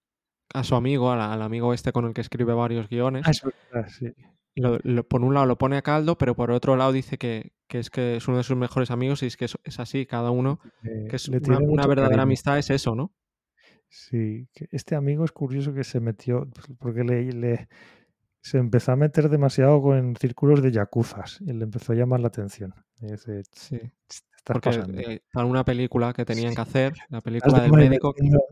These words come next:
Speaker 2: te estás metiendo demasiado en el papel, ten cuidado". <laughs>
Speaker 1: Sí, sí, exacto. Bueno, no te metas mu-, mu-, mucho por ahí. Sí, sí. ¿Tú, tú has tenido alguna experiencia, no, con yakuzas?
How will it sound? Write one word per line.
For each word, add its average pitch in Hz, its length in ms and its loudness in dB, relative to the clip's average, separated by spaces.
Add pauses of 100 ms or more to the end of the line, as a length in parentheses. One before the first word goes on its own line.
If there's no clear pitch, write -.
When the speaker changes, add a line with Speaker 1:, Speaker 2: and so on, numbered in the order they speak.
Speaker 2:
te - 80 -20
estás 143 240 2 (100)
metiendo 151 440 10
demasiado 135 460 12
en 143 60 10
el 131 100 8
papel, 104 400 -2
ten 135 180 2
cuidado". 101 360 -4 (260)
<laughs> 151 960 4
Speaker 1:
Sí, - 280 -6 (300)
sí, - 200 -10 (200)
exacto. 113 600 -8 (420)
Bueno, 120 320 0
no 123 180 2
te 123 120 0
metas 120 340 -2
mu-, 120 180 -2
mu-, 120 120 -4
mucho 127 400 0
por 120 160 0
ahí. 113 280 -6 (160)
Sí, - 280 -14
sí. 113 240 -14 (360)
¿Tú, 131 400 2
tú 131 100 0
has 127 100 -2
tenido 165 320 4
alguna 120 320 0
experiencia, 113 520 -2
no, 107 180 -6
con 131 160 -2
yakuzas? 117 540 -8